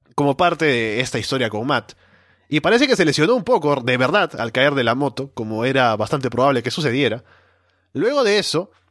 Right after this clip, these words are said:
tuvo un golpe en el show de Yogalo, donde se vio que actuó de manera extraña. Se dijo que era, al parecer, esto. Bueno, lo primero fue la gente hablando de las drogas y demás,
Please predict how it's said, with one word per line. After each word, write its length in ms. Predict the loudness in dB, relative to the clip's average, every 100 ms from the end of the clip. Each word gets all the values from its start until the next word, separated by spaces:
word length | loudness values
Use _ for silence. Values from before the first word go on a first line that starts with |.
| _ _
tuvo 260 | -2 0 0
un 80 | 0
golpe 340 | -2 0 0
en 60 | 0
el 120 | -2
show 220 | -2 0
de 220 | 0 -2
Yogalo, 420 | -2 0 0 0
donde 260 | 0 -2 -6
se 100 | -4
vio 180 | -4 -2
que 80 | -4
actuó 320 | -4 -4 -2
de 120 | -2
manera 260 | -4 -4 -4
extraña. 480 | -4 -4 -2 -6 -10 _ -20 _ _ _ _ _ _
Se 200 | -2 0
dijo 260 | 2 2 2
que 100 | 2
era, 220 | 4 2
al 240 | 0 -2
parecer, 400 | 0 0 2 0 0
esto. 400 | -4 -2 -4 -6 _ _ _ _ _ -2
Bueno, 240 | 0 2
lo 120 | 0 0
primero 260 | 2 2
fue 460 | 2 2 4 2 -2
la 160 | -4 -2
gente 520 | -2 -2 -2 -4 -10 _ _ -8
hablando 440 | -4 0 0 0
de 120 | -2 -2
las 140 | -2
drogas 380 | 0 0 -2 -6
y 40 |
demás, 300 | -4 -4 -4